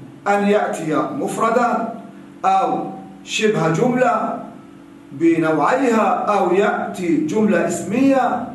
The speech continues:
أو جملة فعلية وهكذا. مثلا الخبر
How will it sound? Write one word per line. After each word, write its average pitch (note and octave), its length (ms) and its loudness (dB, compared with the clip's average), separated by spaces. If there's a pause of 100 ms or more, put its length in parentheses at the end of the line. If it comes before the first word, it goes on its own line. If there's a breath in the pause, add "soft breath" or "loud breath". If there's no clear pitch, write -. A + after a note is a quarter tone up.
أو F#3 180 2
جملة G3 600 0 (280)
فعلية A#3 840 0
وهكذا. - 560 -2 (1600 loud breath)
مثلا A#3 680 2
الخبر A#3 600 0